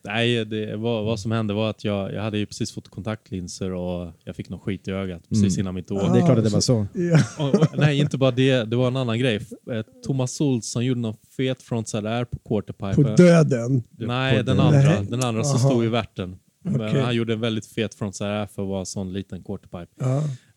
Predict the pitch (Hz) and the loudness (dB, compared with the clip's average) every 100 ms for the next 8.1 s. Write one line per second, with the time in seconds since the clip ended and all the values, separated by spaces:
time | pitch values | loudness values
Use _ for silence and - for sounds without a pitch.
0 | 98 101 98 95 101 113 113 127 131 - | -6 -4 -4 -4 -4 -4 -2 -2 -2 -2
1 | 107 104 - 104 101 - 110 117 107 - | -2 -2 -4 -6 -6 -8 -8 -8 -8 -4
2 | 117 104 117 113 101 98 104 - - 131 | -4 -4 -4 -4 -4 -6 -6 -8 -8 -8
3 | 127 - 104 117 113 110 113 104 90 90 | -6 -6 -4 -2 -4 -4 -4 -2 -4 -8
4 | - 107 - 123 - 113 - - 104 101 | -12 -14 -10 -6 -6 -6 -8 -6 -4 -2
5 | 104 - - 113 107 117 107 90 - 98 | -6 -8 -4 -4 -2 -4 -6 -8 -12 -8
6 | 95 95 95 107 101 87 - 110 _ 110 | -6 -8 -6 -6 -6 -8 -8 -10 _ -8
7 | 90 87 87 87 - 180 151 156 170 123 | -6 -8 -10 -10 -8 -4 -2 -2 -2 -4